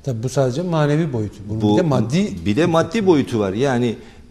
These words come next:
Speaker 2: Türkiye Cumhuriyeti Devleti çok büyük bir devlet. Beş bin yıllık devlet geleneğimiz var. Yani siz bin yetmiş bir Malazgirt'ten itibaren Türk devletini veya Türk milletini düşünemezsiniz. Bunun öncesi de var,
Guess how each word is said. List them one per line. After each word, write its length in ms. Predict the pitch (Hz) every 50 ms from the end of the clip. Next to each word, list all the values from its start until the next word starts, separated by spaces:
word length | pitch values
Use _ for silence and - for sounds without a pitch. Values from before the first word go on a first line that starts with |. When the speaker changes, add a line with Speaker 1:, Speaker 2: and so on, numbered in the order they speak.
| - -
Speaker 2:
Türkiye 340 | - 170 165 170 160 143
Cumhuriyeti 440 | 123 131 131 123 123 123 117 127 127
Devleti 340 | 123 120 117 117 117 - 113
çok 240 | - 127 110 - -
büyük 180 | 120 107 -
bir 80 | - 85
devlet. 320 | 78 78 73 69 69 - - - - - - - - - - - - - - - - - - - - - - - - - - - - - - - - -
Beş 280 | - 104 - - - -
bin 140 | 180 190 165
yıllık 380 | 139 123 123 139 135 - -
devlet 360 | - 120 117 123 131 127 - -
geleneğimiz 680 | 120 113 113 113 110 110 110 117 139 180 165 123 90
var. 220 | 80 76 80 - - -
Yani 380 | 98 101 98 95 98 101 98 95 - - - - - -
siz 380 | - - - 110 104 90 82
bin 80 | 101 107
yetmiş 480 | 110 110 113 110 113 117 110 - - 117
bir 100 | 117 107
Malazgirt'ten 720 | 104 107 110 110 110 107 110 - 113 - - 120 113 110
itibaren 580 | 110 113 127 117 110 110 110 110 113 110 101 - - - - - - - - _ - -
Türk 300 | - - 170 165 - -
devletini 600 | - 113 110 104 104 104 101 - - 104 104 104 101
veya 240 | 101 101 98 95 98
Türk 260 | - - - - -
milletini 600 | 101 101 98 98 95 - - 101 104 101 90 95 - - - - -
düşünemezsiniz. 920 | - 92 - - 131 147 135 107 92 85 - - - - - - - - - - _ _ - - - -
Bunun 220 | - 190 - 101 -
öncesi 420 | - 107 - - 127 - - 233
de 100 | 233 202
var, 180 | 110 85 82